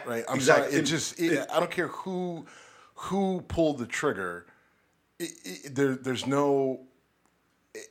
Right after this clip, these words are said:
Speaker 1: it, it's just fucking awful.
Speaker 2: I, I, again, I agree completely, and as I was listening to the story unfold, I was putting my mind in that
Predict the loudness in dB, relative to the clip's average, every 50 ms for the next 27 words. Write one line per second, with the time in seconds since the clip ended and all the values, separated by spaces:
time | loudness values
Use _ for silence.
0 | _ -6 -6 -6 -6 -12 -8 -6 -4 -4 -4 -4 -2 -2 -2 -2 -4 -6 -8 -8
1 | -8 -8 -8 -8 -8 -10 -12 -16 -18 -20 -20 -20 -20 -10 _ -8 -6 -4 -6 -6
2 | -4 -4 -4 -2 0 -2 -2 -4 -6 -6 -4 -4 -2 -2 -2 -2 -4 -6 -8 -6
3 | -6 -6 -4 -4 -4 -6 -6 -6 -6 -6 -6 -6 -8 -4 -2 0 2 2 0 0
4 | -2 -4 -4 -4 -4 -4 -6 -8 -8 -8 -6 -4 -4 -4 -4 -4 -6 -6 -4 -2
5 | -2 0 0 0 -2 -2 -4 -8 -10 -16 -20 -20 -20 -20 -20 -20 _ _ _ -4
6 | -2 -2 0 0 -2 -2 -2 -2 -4 -4 -4 -6 -6 -6 -6 -4 0 0 0 0
7 | -2 -6